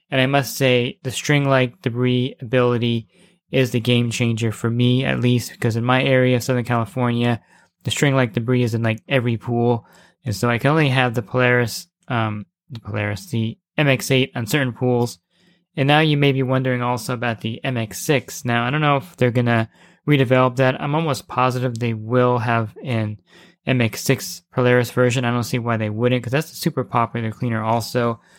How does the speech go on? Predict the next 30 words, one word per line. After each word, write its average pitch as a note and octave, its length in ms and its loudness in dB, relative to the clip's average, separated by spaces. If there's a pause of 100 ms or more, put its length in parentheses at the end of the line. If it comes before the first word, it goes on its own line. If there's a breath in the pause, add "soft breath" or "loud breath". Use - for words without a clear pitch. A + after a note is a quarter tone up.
(120)
It - 60 0
has B2+ 140 2
less C3+ 220 4
parts B2 420 0
and B2 100 -4
it's A2 140 -8
good D3 180 0
for - 140 -2
a A2 60 -2
smaller A#2 440 -2
pool. A#2+ 460 -4 (340 soft breath)
Actually E3 300 0
good B2+ 160 2
for - 120 -2
a A#2 60 2
large A#2 360 2
pool A#2+ 160 -2
too B2+ 220 0
if A2+ 100 -4
you A#2 80 -4
have G#2+ 100 -4
the G#2+ 80 -6
side A#2 300 0
port A#2 180 -4
in A2 100 -4
the A2 80 -6
middle. B2 460 0 (100)
And D3+ 100 4
I D3+ 60 6
don't C#3+ 200 0